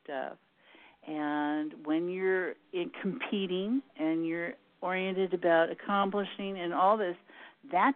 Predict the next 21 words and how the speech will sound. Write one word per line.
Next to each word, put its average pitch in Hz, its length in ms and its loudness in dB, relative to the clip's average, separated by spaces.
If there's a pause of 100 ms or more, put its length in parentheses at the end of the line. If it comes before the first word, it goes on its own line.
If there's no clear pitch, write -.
(120)
generates 143 540 -4 (380)
anxiety 185 920 0 (180)
a 156 80 -8
lot 196 540 -2 (200)
because 170 440 -6
it's 180 180 -6
about 160 380 -4
performance. 285 760 2 (140)
And 151 200 -12 (440)
then 160 160 2
I 165 140 2
gotta 175 260 4
go 180 260 2 (120)
through 196 140 -2
all 190 240 6
that 262 260 2 (400)
ritual 143 720 -4
and 139 200 -6 (100)
sensation 147 720 -8
and - 160 -12 (120)
stuff. - 240 -14